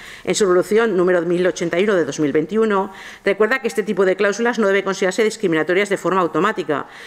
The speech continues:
sino que debe valorarse su vinculación al objeto del contrato. Como toda excepción de los principios generales, deberá interpretarse de forma restrictiva y así de manera que la medida resulte proporcional a los fines que la justifican.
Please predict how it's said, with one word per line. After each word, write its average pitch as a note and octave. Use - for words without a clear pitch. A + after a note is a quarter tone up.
sino G3
que G3
debe G3+
valorarse G#3+
su F#3
vinculación D#3+
al D#3+
objeto D#3
del F#3+
contrato. C#3+
Como F3
toda F3
excepción F#3+
de G#3+
los G#3
principios D#3
generales, F#3
deberá E3
interpretarse E3
de D3
forma C3
restrictiva F3
y F#3+
así G#3+
de A3
manera G#3+
que A3
la F3
medida D#3+
resulte F#3
proporcional G3+
a -
los D#3+
fines E3
que G3+
la D#3+
justifican. A#2